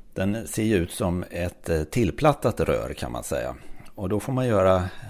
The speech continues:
en annan form, eh, som är, eh, ja,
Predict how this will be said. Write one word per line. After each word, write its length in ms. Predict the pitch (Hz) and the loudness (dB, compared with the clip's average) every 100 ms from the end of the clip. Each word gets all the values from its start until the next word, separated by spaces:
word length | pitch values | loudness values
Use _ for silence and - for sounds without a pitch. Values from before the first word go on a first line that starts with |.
| - | -6
en 160 | 104 104 | -2 2
annan 320 | 104 143 135 | 4 4 2
form, 460 | - 78 67 71 73 - - - - - - - | 0 0 0 -4 -8 -16 -20 -20 -20 -20 -20 -10
eh, 420 | - 80 85 78 82 - - | -8 -6 -4 -6 -8 -10 -12
som 260 | - 104 82 | -10 -6 -4
är, 180 | 71 71 82 - - - - | -2 -4 -8 -14 -18 -18 -18
eh, 200 | - 92 - - | -16 -16 -16 -8
ja, 220 | 82 | -6